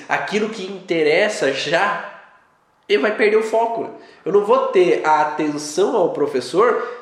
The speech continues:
se a coisa não desenrola, parece que não sai do lugar, parece que fica enrolando, parece que não me informa da forma que eu gostaria, tá? Então eu vou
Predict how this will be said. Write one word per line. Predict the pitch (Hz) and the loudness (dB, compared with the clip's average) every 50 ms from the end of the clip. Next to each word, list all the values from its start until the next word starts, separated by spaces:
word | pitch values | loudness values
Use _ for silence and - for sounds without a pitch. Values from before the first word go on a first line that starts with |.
| - | -18
se | - - - - - 226 233 247 277 302 - - - 320 294 262 254 | -16 -14 -12 -6 -4 -2 0 0 0 -2 -4 -10 -12 -10 -10 -8 -8
a | 247 | -8
coisa | 240 - 240 240 233 247 | -6 -2 -2 0 0 0
não | 247 247 247 | 0 -2 -2
desenrola, | 233 240 254 254 247 247 - - - 139 - - - - - | -4 -2 -2 -2 -2 -2 -2 -2 2 4 4 4 4 2 -2
parece | - 135 135 - 269 - | -2 -4 -4 -4 -4 -6
que | - 247 | -8 -6
não | 247 220 | -6 -6
sai | 190 - - - 185 208 220 | -6 -8 -6 -4 -2 -2 -2
do | 226 233 | -2 -2
lugar, | 220 190 139 - 127 127 147 190 220 208 180 - | -4 -4 -2 -2 0 0 2 0 0 0 -2 -2
parece | 156 165 180 - | -4 -4 -4 -4
que | - | -6
fica | 202 - 220 - - 226 | -10 -10 -12 -10 -8 -8
enrolando, | 208 - - 226 208 185 156 139 127 127 131 139 180 247 277 262 139 127 120 - - - - - | -8 -6 0 0 2 2 2 2 2 4 4 4 4 4 2 2 2 0 0 -2 -8 -14 -14 -4
parece | - 165 180 208 214 - | -2 0 2 2 0 -2
que | - 240 | -4 -6
não | 233 233 | -6 -6
me | 233 233 | -6 -6
informa | 220 214 - - - - 160 160 196 226 247 220 208 175 | -8 -10 -12 -14 -8 -2 0 2 4 4 4 2 0 0
da | 160 151 | 0 0
forma | - - 156 156 160 160 165 | -2 0 0 0 2 0 -2
que | - - | -4 -6
eu | 156 | -6
gostaria, | 135 151 156 - - 160 165 135 123 139 135 139 147 - - - - | -6 -6 -8 -8 -8 -8 -8 -6 -6 -6 -6 -6 -8 -8 -14 -20 -20
tá? | - 123 117 131 151 151 - - - - - | -16 -12 -8 -8 -8 -8 -10 -14 -18 -8 0
Então | 165 170 | 4 6
eu | 185 196 190 | 6 6 6
vou | 180 156 165 165 151 127 107 - - - - - | 4 2 2 4 4 4 4 0 -6 -10 -14 -18